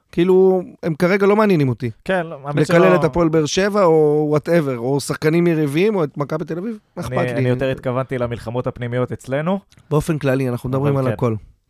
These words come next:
Speaker 1: כשאנחנו מגיעים, ה-, מעודדים את הקבוצה, זה מורגש, זה נראה טוב, זה מכניס לאווירה, וזה, וזה כיף גדול.
Speaker 2: נכון, לגמרי, לגמרי. חשוב לזכור שכולנו בסופו של דבר אוהדים, אין מישהו שהוא אוהד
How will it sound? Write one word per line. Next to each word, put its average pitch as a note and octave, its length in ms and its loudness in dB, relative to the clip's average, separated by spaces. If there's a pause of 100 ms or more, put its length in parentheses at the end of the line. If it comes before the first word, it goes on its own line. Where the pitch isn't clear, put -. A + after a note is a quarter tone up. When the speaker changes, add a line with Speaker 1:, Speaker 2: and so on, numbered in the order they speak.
Speaker 1:
כשאנחנו B2+ 800 -2 (680)
מגיעים, C#3+ 520 2
ה-, C#3 560 0 (520)
מעודדים D3+ 640 2
את D3+ 100 -4
הקבוצה, D#3+ 460 -2 (840)
זה A2+ 180 -2
מורגש, B2+ 500 0
זה B2 140 -4
נראה B2 240 2
טוב, D#3+ 260 -2
זה A#2 120 -6
מכניס B2+ 400 -4
לאווירה, B2 440 -2
וזה, G#2+ 500 -4
וזה G2+ 180 -8
כיף A#2 200 -8
גדול. G#2+ 240 -4 (680)
Speaker 2:
נכון, D3+ 200 -2 (140)
לגמרי, A2+ 420 -4
לגמרי. G2+ 400 -6
חשוב - 180 -12
לזכור B2+ 220 -8
שכולנו C3 680 -2
בסופו A#2+ 340 -10
של A2+ 80 -10
דבר A#2 160 -4
אוהדים, A#2 540 -4
אין B2+ 160 -10
מישהו B2 240 -12
שהוא A#2 140 -10
אוהד A#2 120 -4